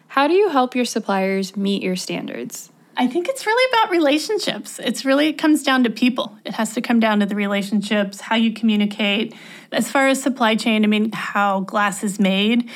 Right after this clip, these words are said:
Speaker 2: um, isn't particularly environmentally friendly, depending on the age of the glass plant. I've seen all these glass plants here in the U S that are over a hundred years old.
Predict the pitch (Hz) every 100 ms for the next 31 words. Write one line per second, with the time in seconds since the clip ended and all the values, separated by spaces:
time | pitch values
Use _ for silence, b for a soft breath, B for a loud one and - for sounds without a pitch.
0 | B 202 202 202 - 214 220 - - _
1 | _ - 226 - 233 220 214 220 214 208
2 | 208 208 208 214 202 190 208 208 233 233
3 | - 214 208 202 202 196 202 - _ -
4 | 208 214 214 202 190 185 196 196 190 -
5 | - 196 254 311 - B B B 226 214
6 | 240 262 262 262 254 240 220 214 - 226
7 | 226 233 220 214 208 196 202 - 220 202
8 | 202 208 196 208 208 202 196 196 190 190
9 | 208 220